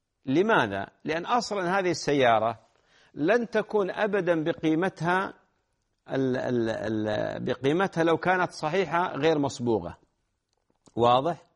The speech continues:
يعني، مثلا، سيارة الآن قيمتها مائة ألف، زين، صدمت، آه، وصلحت بعشرة آلاف، بعشرة آلاف، وعادت كما كانت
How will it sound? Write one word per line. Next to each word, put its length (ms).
يعني، 200
مثلا، 280
سيارة 400
الآن 240
قيمتها 460
مائة 380
ألف، 340
زين، 380
صدمت، 760
آه، 340
وصلحت 1120
بعشرة 720
آلاف، 420
بعشرة 560
آلاف، 140
وعادت 560
كما 280
كانت 460